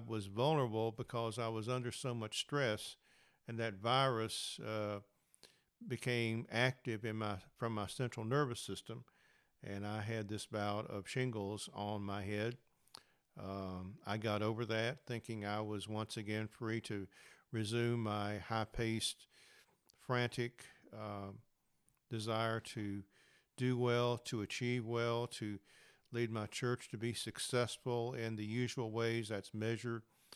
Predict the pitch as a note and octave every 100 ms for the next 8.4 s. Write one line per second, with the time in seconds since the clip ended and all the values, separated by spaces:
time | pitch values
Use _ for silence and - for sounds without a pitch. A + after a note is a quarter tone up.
0 | - _ - G#2+ A#2 B2 B2+ B2+ A#2+ G2+
1 | G2+ A2 A2+ A#2 A#2 - - - - _
2 | _ - G#2 G#2+ G#2 G2+ G2 F#2+ _ _
3 | - - _ - G2+ G2+ G2+ G#2 G2+ G2
4 | F#2 F#2+ _ _ - - G2+ G2 F#2+ A#2
5 | A2 - G#2+ A#2 G#2+ A2+ - G#2 G2+ G#2
6 | G#2 - _ _ - _ _ _ - G2
7 | G2 G2 - - D3 C3+ A#2+ A2+ - A#2+
8 | C#3 C#3 C#3